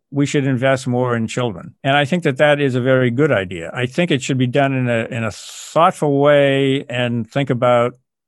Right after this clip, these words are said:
again, how do you pay for it? Because just adding on a major new element to government spending, even if it's for a great purpose, eventually it's unsustainable because you're not paying for it. So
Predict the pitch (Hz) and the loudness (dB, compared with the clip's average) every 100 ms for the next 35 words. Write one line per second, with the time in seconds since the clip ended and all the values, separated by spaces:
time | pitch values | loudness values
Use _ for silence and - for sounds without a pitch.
0 | _ - 117 190 98 113 120 _ _ _ | _ -10 -2 0 0 -4 -8 _ _ _
1 | _ - 123 120 101 131 156 120 123 175 | _ -6 -2 -2 0 0 2 2 0 -2
2 | 175 87 90 92 131 - 117 127 123 120 | -2 -6 -8 -8 -10 -8 -4 -2 0 0
3 | 117 - _ _ _ _ _ _ _ - | -4 -8 _ _ _ _ _ _ _ -4
4 | 131 - 143 160 156 143 143 139 127 135 | -4 -2 0 2 2 2 4 2 2 2
5 | 147 131 131 131 131 135 139 139 120 110 | 2 2 2 2 2 2 2 2 -2 -4
6 | 113 127 120 113 104 98 - 233 254 107 | -2 -2 0 -2 -2 -6 -8 -4 -2 -2
7 | 87 131 131 143 165 165 - 151 131 - | -6 -8 -2 0 2 0 0 -4 -4 -2
8 | 143 143 139 131 123 113 101 131 147 143 | 2 4 2 2 0 -2 -2 0 0 0
9 | - 196 - 90 - _ 135 123 214 254 | 0 0 -4 -14 -16 _ -2 0 2 0
10 | 120 113 135 127 160 165 135 - 208 262 | 0 0 0 2 0 2 -4 -2 0 0
11 | 120 123 127 147 131 151 190 180 - 233 | -2 -2 0 -2 0 0 0 -2 -8 -4
12 | 330 135 - - 107 92 104 165 160 131 | -2 -2 -2 -2 0 -2 -2 4 4 2